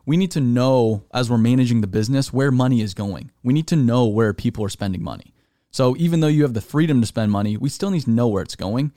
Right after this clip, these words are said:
so we can manage our business adequately. So that is coming down the road. So that's a basic expectation. You will be required to track receipts,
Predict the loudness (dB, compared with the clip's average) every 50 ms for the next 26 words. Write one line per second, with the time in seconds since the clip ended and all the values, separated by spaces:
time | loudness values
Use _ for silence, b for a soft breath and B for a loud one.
0 | b b b b -8 -4 -4 -2 -2 -2 -2 -2 -2 -2 -2 -2 -2 -4 -2 -2
1 | -4 -4 -4 -6 -6 -6 -8 -10 -14 -14 -10 -8 -8 -8 -8 -12 -14 -14 -14 -16
2 | -18 -20 _ _ _ _ _ _ _ _ _ _ _ _ _ _ _ _ b b
3 | b b b b b b b b b b b b b b b b b _ _ _
4 | -12 -4 0 2 4 4 4 2 0 -2 b b b b b b b b b b
5 | _ _ -4 -2 0 2 0 0 -2 -4 _ -4 -4 -4 -2 0 0 0 2 2
6 | 0 0 0 0 0 0 0 0 0 0 -2 -4 -8 -10 -6 -4 -4 -2 -2 -4
7 | -6 -4 -2 -2 -2 -2 -4 -4 -6 -6 -4 -4 -6 -6 -4 -4 -4 -4 -4 -2
8 | -2 -2 -2 -2 0 -2 -2 -2 -2 -2 -4 -4 -6 -6 -6 -4 -2 -2 -2 -2
9 | -4 -6 -6 -6 -6 -6 -6 -6 -6 -6 -4 -6 -8 -6 -4 -2 -2 -2 -4 -6
10 | -12 -14